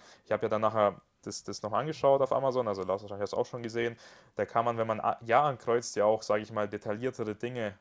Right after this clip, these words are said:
dann aussuchen. Also gibt immer vier verschiedene Möglichkeiten, man kann bei Bildern, Text und Übersetzungen sozusagen das auswählen und dann immer sozusagen ein oder wenige, zum Beispiel Bilder mit K I erstellt, aber komplett übernommen von K I,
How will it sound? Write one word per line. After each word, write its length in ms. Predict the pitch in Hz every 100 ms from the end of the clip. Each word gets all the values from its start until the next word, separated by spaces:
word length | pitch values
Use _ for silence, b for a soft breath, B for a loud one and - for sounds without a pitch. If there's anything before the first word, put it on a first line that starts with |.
| _
dann 160 | - 98
aussuchen. 480 | 98 110 - 101 95
Also 340 | 92 101 95 107
gibt 220 | 113 -
immer 240 | - 117 113
vier 260 | - 123
verschiedene 360 | 120 - 120 110
Möglichkeiten, 600 | 147 175 165 139 135 131
man 100 | 107
kann 220 | - 113
bei 140 | 104 101
Bildern, 520 | 123 147 139 131 120 B B
Text 340 | - 123 - 110
und 60 |
Übersetzungen 680 | 110 104 117 - 123 117 113 b b _
sozusagen 400 | 104 - 104 107
das 120 | 98
auswählen 640 | 113 151 - 127 135 127
und 100 | 107
dann 220 | 104 107 101
immer 380 | 107 107 104 -
sozusagen 560 | - 104 101 101 101 B B B - - - -
ein 280 | 110 123 117
oder 200 | 107 104
wenige, 580 | 151 165 160 156 143 -
zum 140 | 123
Beispiel 220 | 120 -
Bilder 280 | 113 127 123
mit 160 | 120 -
K 100 | 120
I 180 | 120 135
erstellt, 460 | 117 - 117 113
aber 240 | - 104 104
komplett 440 | - 110 113 110
übernommen 540 | 120 107 117 160 165 -
von 240 | - 139 139
K 120 | 143
I, 220 | 143 151